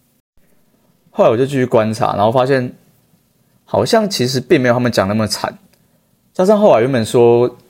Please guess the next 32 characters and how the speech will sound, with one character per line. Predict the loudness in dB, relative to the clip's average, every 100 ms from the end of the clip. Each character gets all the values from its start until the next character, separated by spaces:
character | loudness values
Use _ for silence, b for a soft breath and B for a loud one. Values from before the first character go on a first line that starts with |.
| _ _ _ _ _ _
十 | -10 -4 0
一 |
月、 | 2 2
十 | 2 2
二 |
月 | 4 4
的 |
时 | 2
候 | 0
要 |
继 | 0
续 | -4
减 | -2 -4 -2
班， | -6 -6 -4
但 | -2
是 | -2 -4 -6 _ -14 -2
后 | 2
来 | 2
并 | 0
没 | -2
有 | -4
这 | -4
么 | -4
做， | -4 -4 -2
甚 | -2
至 | 0
还 | 0
增 | 0 -2 0
加 | 2
了 | 0
航 | -2 -6
班。 | -8